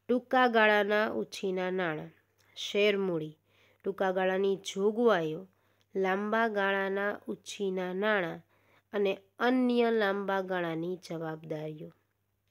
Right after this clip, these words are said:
રકમ પરથી તમને ખ્યાલ આવી ગયો હશે કે જો પાકું સરવૈયાના સ્લેબ તમને આવડતા હશે, બરાબર છે, વિગતનું પોર્શન તમને આવડતો હશે, તો માત્ર ને માત્ર આ તો બાકીઓ મૂકવાની વાત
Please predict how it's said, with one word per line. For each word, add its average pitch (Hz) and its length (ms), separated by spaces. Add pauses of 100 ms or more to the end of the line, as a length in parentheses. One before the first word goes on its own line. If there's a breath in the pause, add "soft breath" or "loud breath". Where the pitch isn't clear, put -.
(600 soft breath)
રકમ 196 340
પરથી 233 220
તમને 233 280
ખ્યાલ 220 300
આવી 220 220
ગયો 233 280
હશે 185 300
કે 202 140
જો 208 180
પાકું 190 380
સરવૈયાના 220 540
સ્લેબ 202 400
તમને 214 320
આવડતા 208 640
હશે, 175 280
બરાબર 202 320
છે, 185 140
વિગતનું 214 600
પોર્શન 196 480
તમને 185 260
આવડતો 190 480
હશે, 165 200 (380 loud breath)
તો - 120
માત્ર 208 380
ને 226 80
માત્ર 208 240
આ 190 160
તો 214 160
બાકીઓ 202 480
મૂકવાની 185 480
વાત 170 240